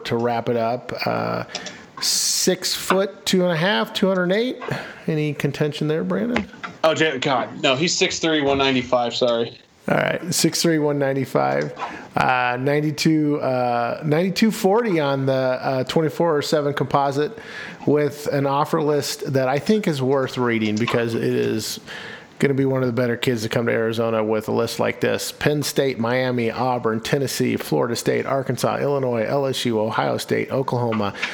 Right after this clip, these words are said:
Speaker 1: Ole Miss, T C U, A S U, Baylor. I'm not even gonna bother with Chattanooga. Colorado, Florida, Georgia. Hawaii's on there for some strange reason. Houston, Iowa State, Kansas, Michigan,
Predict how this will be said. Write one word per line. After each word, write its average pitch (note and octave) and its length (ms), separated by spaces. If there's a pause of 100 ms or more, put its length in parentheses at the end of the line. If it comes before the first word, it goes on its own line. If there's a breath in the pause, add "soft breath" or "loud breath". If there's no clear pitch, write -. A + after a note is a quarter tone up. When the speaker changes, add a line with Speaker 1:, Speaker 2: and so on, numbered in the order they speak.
(260 loud breath)
Speaker 1:
Ole D3+ 200
Miss, B2 260
T D#3+ 220
C C3 300
U, A#2+ 180
A C3+ 180
S B2 200
U, B2 140
Baylor. A#2+ 680 (420 loud breath)
I'm - 60
not A#2 100
even A#2+ 120
gonna A2+ 120
bother A#2 320
with A2+ 120
Chattanooga. A2+ 720 (220 loud breath)
Colorado, D#3+ 540
Florida, E3 440
Georgia. B2 840 (260)
Hawaii's A#2 480
on A#2 100
there A#2 80
for A2 80
some A2 180
strange A2 280
reason. A2+ 260
Houston, C#3+ 560
Iowa D3 340
State, B2 380
Kansas, E3 560
Michigan, B2+ 500